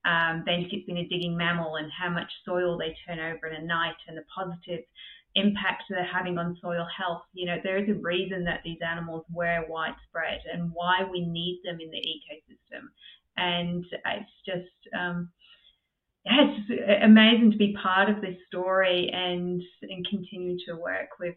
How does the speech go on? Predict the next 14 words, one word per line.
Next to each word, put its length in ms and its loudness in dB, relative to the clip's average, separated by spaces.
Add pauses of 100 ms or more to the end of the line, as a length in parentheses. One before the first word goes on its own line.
(120)
threatened 360 -4
species 480 -10
so 80 -8
we 100 -10
can 160 -10
bring 300 -10
others 200 -8 (120)
back 280 -6 (120)
and, 360 -8
and 140 -10 (120)
have 200 -6
these 220 -14
successes 580 -16
as 80 -20